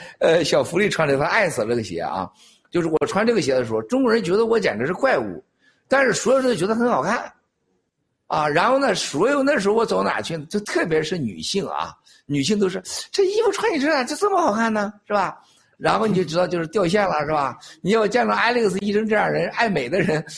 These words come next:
是吧？我一穿这衣服啊，一掉线，这啥事儿你都知道了。男的大多数都是斜视，是吧？都，都不是，都是妒忌嘛，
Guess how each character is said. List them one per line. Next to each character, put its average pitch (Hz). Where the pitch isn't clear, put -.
是 196
吧？ 185
我 151
一 202
穿 190
这 190
衣 190
服 185
啊， 151
一 160
掉 196
线， 175
这 139
啥 151
事 185
儿 180
你 123
都 127
知 123
道 135
了。 92
男 208
的 254
大 202
多 190
数 180
都 143
是 131
斜 104
视， 107
是 95
吧？ 90
都， 147
都 170
不 147
是， 175
都 381
是 240
妒 254
忌 113
嘛， 98